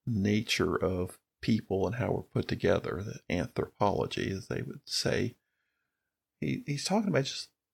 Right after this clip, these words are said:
the wholeness, all of you, spirit, soul, and body.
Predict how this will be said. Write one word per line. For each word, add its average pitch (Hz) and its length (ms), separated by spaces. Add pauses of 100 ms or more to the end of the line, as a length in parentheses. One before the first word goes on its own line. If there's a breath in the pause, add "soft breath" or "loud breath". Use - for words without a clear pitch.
(240)
the 98 60
wholeness, - 640 (100)
all 117 320
of - 140
you, - 260 (480)
spirit, - 480
soul, 101 460
and 101 200
body. - 460